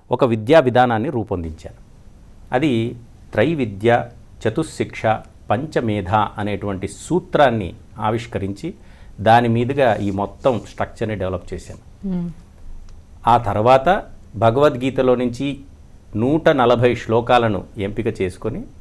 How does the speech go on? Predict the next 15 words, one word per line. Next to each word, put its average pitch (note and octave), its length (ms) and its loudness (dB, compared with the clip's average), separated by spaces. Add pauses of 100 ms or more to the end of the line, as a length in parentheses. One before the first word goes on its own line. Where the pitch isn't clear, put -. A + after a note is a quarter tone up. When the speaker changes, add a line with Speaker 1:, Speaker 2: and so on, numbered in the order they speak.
(220)
Speaker 1:
వాటిని C3+ 680 0 (320)
ఈ C3 160 0
యొక్క C3 500 4
స్ట్రక్చర్‌ని - 960 -2
బేస్ A#2 380 -2
చేసుకొని A#2+ 520 -4 (240)
డెవలప్ G2 400 -2
చేయడం G2 200 -6
జరిగింది. E2 440 -8 (180)
Speaker 2:
మ్మ్. F3 260 -4 (640)
Speaker 1:
ఇందులో D3+ 640 4 (360)
పిల్లలకి D#3 440 6
అనుగుణంగా C3 840 4 (180)
టెక్స్ట్ A#2 280 -2
బుక్‌లు, G2 560 -2